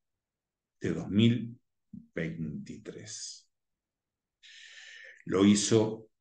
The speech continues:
la Sala Tercera de la Corte chilena. Hace mención a el uso de una vincha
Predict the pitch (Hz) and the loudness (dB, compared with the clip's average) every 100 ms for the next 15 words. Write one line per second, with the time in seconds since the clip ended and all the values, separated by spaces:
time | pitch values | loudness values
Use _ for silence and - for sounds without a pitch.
0 | - 87 85 - 107 101 95 - - _ | -10 -4 -4 2 4 6 4 0 -10 _
1 | _ 95 87 - - 135 147 110 90 - | _ -4 -2 -2 2 2 2 0 -2 -4
2 | - 85 80 82 - - 71 69 - - | -6 -6 -6 -8 -8 -10 -10 -10 -10 -12
3 | _ _ _ _ _ _ _ _ _ _ | _ _ _ _ _ _ _ _ _ _
4 | _ _ _ _ _ _ _ _ _ _ | _ _ _ _ _ _ _ _ _ _
5 | _ _ _ _ _ 107 110 - 98 101 | _ _ _ _ _ 2 4 4 6 6
6 | 101 113 107 113 110 - _ _ _ _ | 6 6 6 4 0 -10 _ _ _ _
7 | _ _ _ - 107 101 - - - _ | _ _ _ 0 4 4 0 -10 -20 _
8 | _ _ _ _ _ _ _ _ _ _ | _ _ _ _ _ _ _ _ _ _
9 | _ _ - 104 160 160 95 - _ _ | _ _ 2 8 8 8 0 -6 _ _
10 | _ _ _ _ _ _ _ _ _ _ | _ _ _ _ _ _ _ _ _ _
11 | - 98 - 127 117 117 135 104 82 - | -2 -2 2 4 6 6 6 4 2 -2
12 | 92 - | -8 -10